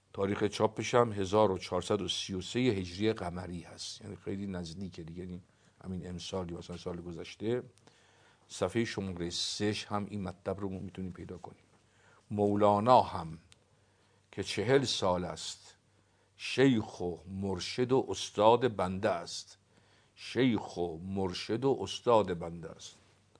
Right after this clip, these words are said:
و شبی یا روزی نبوده است که او با من سخنی بگوید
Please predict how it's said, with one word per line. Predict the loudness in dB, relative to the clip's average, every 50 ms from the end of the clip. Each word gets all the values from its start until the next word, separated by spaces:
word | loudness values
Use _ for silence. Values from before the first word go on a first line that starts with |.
| _ _ _ _ -20 _ _ _ _ _ _ _ _ _ _ _ _ -2
و | 0 0
شبی | 2 8 10 10 10 10 8 4
یا | 6 8 8 8 8
روزی | 6 4 2 0 0 0 -2
نبوده | 2 4 4 4 4 2 0 0 0 -2
است | -2 -2 -4 -8 -10 -12 -14 -16 -20 _ _ _ _ _ _ _ _ _ _ _ _ _ -12
که | -6 -2
او | 0 0 2
با | 4 4 6 6 6
من | 4 4 2 2
سخنی | 0 -2 -4 -4 -4 -2 2 4 4 6 6 4 4
بگوید | 2 2 0 0 0 0 4 6 8 8 8